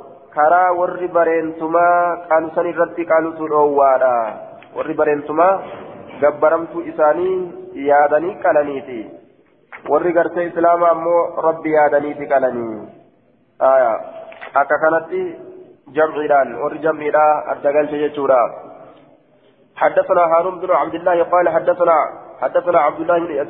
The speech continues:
يزيد قال حدثني سعيد بن أبي أيوب قال حدثني عياش بن عباس القتباني عن عيسى بن هلال الصدفي عن عبد الله بن عمرو بن العاص أن النبي، أن النبي صلى الله عليه وسلم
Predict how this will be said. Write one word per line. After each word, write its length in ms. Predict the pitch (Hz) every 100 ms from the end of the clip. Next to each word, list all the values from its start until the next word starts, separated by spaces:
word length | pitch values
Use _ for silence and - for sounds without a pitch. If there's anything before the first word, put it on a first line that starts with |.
| -
يزيد 380 | 156 160 175 165
قال 280 | 165 175 170
حدثني 540 | 160 160 175 165 160
سعيد 260 | 160 151 170 160
بن 140 | 165
أبي 400 | 156 151 151 127 -
أيوب 360 | 156 170 160
قال 400 | 151 127 - 143
حدثني 640 | 151 151 175 170 165 147 104 - - -
عياش 420 | 123 147 175 -
بن 140 | 160 165 101 -
عباس 380 | - 143 170 165 156 139 120 101 -
القتباني 800 | 143 147 143 151 156 170 156 165 160 - - -
عن 440 | 131 123 147 135
عيسى 340 | 120 151 170 170
بن 120 | 170
هلال 640 | 170 165 170 156 139 117 104 -
الصدفي 600 | 143 175 170 - 139 107 - - -
عن 180 | 123 143
عبد 160 | 151 156
الله 220 | 160 175
بن 160 | 165
عمرو 280 | 160 151 170
بن 120 | 160
العاص 360 | 156 143 170 165
أن 160 | 160 156
النبي، 340 | 156 156 151
أن 80 | 147
النبي 340 | 151 156 165
صلى 160 | 165 151
الله 320 | 151 165 160
عليه 180 | 147 165
وسلم 440 | 160 165 175 185